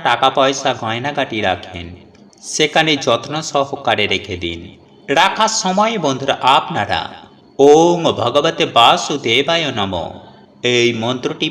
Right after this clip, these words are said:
পাঠ করে বাড়িতেই মা লক্ষ্মীকে স্মরণ করে বাড়িতেই মাকে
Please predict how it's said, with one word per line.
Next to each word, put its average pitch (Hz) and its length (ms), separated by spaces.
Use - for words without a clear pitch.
পাঠ 151 260
করে 87 260
বাড়িতেই 202 540
মা 147 220
লক্ষ্মীকে 131 500
স্মরণ 135 460
করে 90 300
বাড়িতেই 110 640
মাকে 120 320